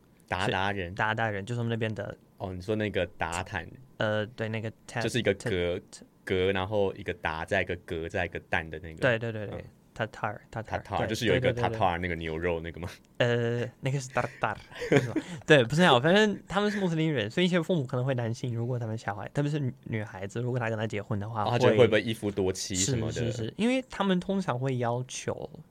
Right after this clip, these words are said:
Speaker 2: 自己，就是如果你要
Speaker 1: 对方跟他信同样的宗教。
Speaker 2: 对，对，对，要改，可能改姓，
Speaker 1: 嗯，
Speaker 2: 是。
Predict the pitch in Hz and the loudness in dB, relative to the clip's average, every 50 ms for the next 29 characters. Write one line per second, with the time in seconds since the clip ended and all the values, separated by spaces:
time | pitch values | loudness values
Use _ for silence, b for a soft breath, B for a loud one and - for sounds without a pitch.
0 | _ _ - - 127 110 101 - - - - 110 104 107 - 117 107 104 104 101 | _ _ -6 -4 -4 -4 -4 -8 -16 -10 -6 -6 -6 -6 -6 -6 -6 -6 -4 -4
1 | 107 117 120 120 107 101 104 104 104 104 104 104 - - - - 110 104 98 101 | -4 -2 -2 -2 -2 -2 -4 -4 -4 -6 -6 -6 -6 -8 0 4 4 4 4 4
2 | 95 92 92 98 95 98 90 87 - - - 87 82 - 90 80 82 87 110 104 | 0 0 -2 -2 -2 -2 -2 -4 -4 -4 -6 -6 -6 -8 -8 -8 -6 -2 -2 -2
3 | 98 98 - 78 80 - - 78 - - 135 117 101 107 110 110 117 117 110 110 | -2 -2 -4 -6 -8 -8 -8 -8 -6 -6 -6 -6 -6 -6 -8 -8 -8 -6 -6 -6
4 | 117 - - - - _ - - 113 117 113 - - - - - - - - - | -6 -8 -10 -10 -12 _ -14 -14 -12 -12 -10 -8 -8 -8 -10 -12 -14 -16 -18 -20
5 | _ _ - _ - 95 85 80 | _ _ -14 _ -8 -6 -6 -6